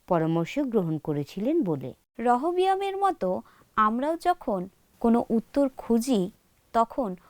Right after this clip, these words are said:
Speaker 2: অনেক ধরনের কণ্ঠস্বর আমাদের কানে আসে। এর মানে কি এই যে আমাদের কোনো পরামর্শর প্রয়োজন নেই? তাহলে শুনুন হিতোপদেশ তার বারোর অধ্যায় পনেরো পদ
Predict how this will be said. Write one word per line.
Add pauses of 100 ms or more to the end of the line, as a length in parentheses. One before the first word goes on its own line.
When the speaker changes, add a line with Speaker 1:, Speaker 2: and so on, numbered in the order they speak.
(140)
Speaker 2:
অনেক
ধরনের
কণ্ঠস্বর (300)
আমাদের
কানে
আসে। (460)
এর
মানে
কি
এই
যে (280)
আমাদের
কোনো (280)
পরামর্শর
প্রয়োজন
নেই? (360)
তাহলে
শুনুন (360)
হিতোপদেশ
তার
বারোর
অধ্যায় (100)
পনেরো
পদ